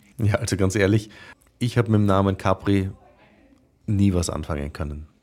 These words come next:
Für mich gab's da keine Assoziationen. Ich habe mich damit nicht identifiziert und, ähm, es war ein Name aus einer vergangenen Zeit. Ist ja inspiriert durch die Insel Capri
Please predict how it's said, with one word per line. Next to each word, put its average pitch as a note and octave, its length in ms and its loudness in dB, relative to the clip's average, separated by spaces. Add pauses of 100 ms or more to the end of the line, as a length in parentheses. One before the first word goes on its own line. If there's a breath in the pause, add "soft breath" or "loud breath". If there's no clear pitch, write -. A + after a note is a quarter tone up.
(160)
Für - 640 -6
mich A2+ 220 4
gab's G2+ 260 0
da G2+ 400 2 (220)
keine G#2 260 0
Assoziationen. F2 1000 -4 (220)
Ich - 140 -8
habe F2+ 100 -4
mich F#2 120 -6
damit F#2+ 260 -2
nicht G2 220 -4
identifiziert G2+ 1120 -2
und, F#2 180 -10
ähm, F#2 540 2
es F2 120 -8
war E2 120 2
ein F2 180 0 (140)
Name F#2 360 2
aus E2 140 -2
einer E2 320 -4
vergangenen E2+ 600 -4
Zeit. - 340 -6 (480)
Ist G#2+ 160 -6
ja G2 80 4
inspiriert F#2+ 560 0
durch G2 100 -2
die - 140 -8
Insel G2+ 220 -6
Capri - 440 -2